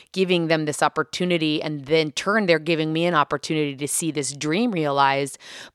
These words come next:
But I have to also, as a C E O, be cognizant that everyone has their own speed of, in which to get things done. So for me,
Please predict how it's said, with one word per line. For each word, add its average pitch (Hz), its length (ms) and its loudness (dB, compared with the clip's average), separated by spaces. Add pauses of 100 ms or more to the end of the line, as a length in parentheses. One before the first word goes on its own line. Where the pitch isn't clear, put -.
But 156 220 4
I 156 140 4
have 147 300 0
to 160 100 2
also, 151 720 2
as 147 140 -2
a 143 60 -6
C 151 440 -2
E 160 60 6
O, 147 340 4 (240)
be 156 120 -2
cognizant 165 840 0
that 151 120 0
everyone 160 400 0
has 147 240 0
their 147 160 -2
own 135 160 -2
speed 156 480 -6
of, 151 160 -2 (140)
in 151 180 -6
which 147 300 -2
to 160 100 -6
get 143 220 -6
things 139 300 -8
done. 135 520 -2 (420)
So 160 320 0
for 170 200 -2
me, 170 440 0